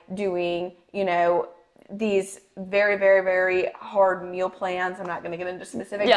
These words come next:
Speaker 1: diets that, you know, are super, super restrictive, but you see progress very quickly, sell more than, "Okay, I'm going to do these slow changes," because now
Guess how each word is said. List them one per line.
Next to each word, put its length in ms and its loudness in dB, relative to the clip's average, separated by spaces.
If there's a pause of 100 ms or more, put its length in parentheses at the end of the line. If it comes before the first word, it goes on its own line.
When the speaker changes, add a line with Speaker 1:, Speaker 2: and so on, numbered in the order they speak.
Speaker 1:
diets 380 2
that, 320 4 (360)
you 160 0
know, 380 0 (580)
are 140 6
super, 420 -4
super 280 -6
restrictive, 680 0
but 140 0
you 100 -4
see 200 -12
progress 500 2 (600)
very 400 0
quickly, 800 -2 (680)
sell 680 2
more 300 2
than, 380 0
"Okay, 300 -2
I'm 140 -2
going 200 -2
to 60 -6
do 140 -4
these 240 -8
slow 240 -2
changes," 480 -4
because 360 -2
now 480 2